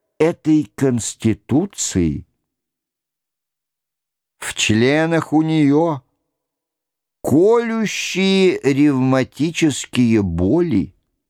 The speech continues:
в мозгу тяжесть гидрокефалии и истерического тумана.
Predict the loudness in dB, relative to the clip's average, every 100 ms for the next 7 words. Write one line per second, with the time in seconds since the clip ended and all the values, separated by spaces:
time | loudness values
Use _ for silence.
0 | _ _ _ _ _ _ 2 2 2 2
1 | 0 0 -2 -2 0 0 0 -2 _ _
2 | _ _ _ -2 0 2 2 0 0 0
3 | -2 -8 -20 _ _ -6 -2 0 2 2
4 | 2 0 0 -2 -2 -2 0 0 2 2
5 | 0 -2 -2 0 0 -4 _ _ _ _
6 | _ _ 2 2 2 0 -4 -4 0 2
7 | 2 0 0 -2 -2 -2 0 0 -2 -2
8 | 0 0 0 -2 -4 -6